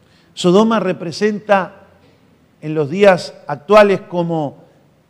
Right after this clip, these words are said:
el mundo corrompido por el pecado, una ciudad ya que estaba digna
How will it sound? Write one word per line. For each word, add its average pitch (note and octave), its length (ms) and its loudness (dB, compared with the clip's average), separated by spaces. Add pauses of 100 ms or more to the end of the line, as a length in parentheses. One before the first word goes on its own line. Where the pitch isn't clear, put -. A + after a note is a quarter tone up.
(140)
el E3+ 140 0
mundo G3+ 920 0
corrompido F3 600 -2
por D3+ 120 0
el C#3 120 0
pecado, D#3+ 540 -2 (180)
una F#3 180 -4
ciudad F#3+ 320 2
ya G3 240 0
que F#3+ 80 -10
estaba G3 480 0 (160)
digna F#3 680 -4